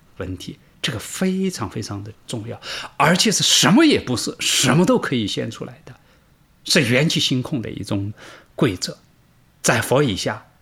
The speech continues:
在地狱众生以上，十法界都离不开这个。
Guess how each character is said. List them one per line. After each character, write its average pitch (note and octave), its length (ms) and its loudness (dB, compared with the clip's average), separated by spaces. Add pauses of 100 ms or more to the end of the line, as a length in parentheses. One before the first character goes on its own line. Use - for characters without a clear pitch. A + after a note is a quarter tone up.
(140)
在 C3+ 140 4
地 A3+ 160 2
狱 D#3 140 4
众 C#3 180 0
生 C3 100 0
以 F#2+ 140 -2
上， G2+ 240 -6 (200)
十 - 280 2
法 G#2 320 0
界 - 220 -2 (100)
都 D3+ 160 2
离 G2+ 140 0
不 G2+ 80 -6
开 G2+ 200 -8
这 G2+ 200 -6
个。 - 180 -16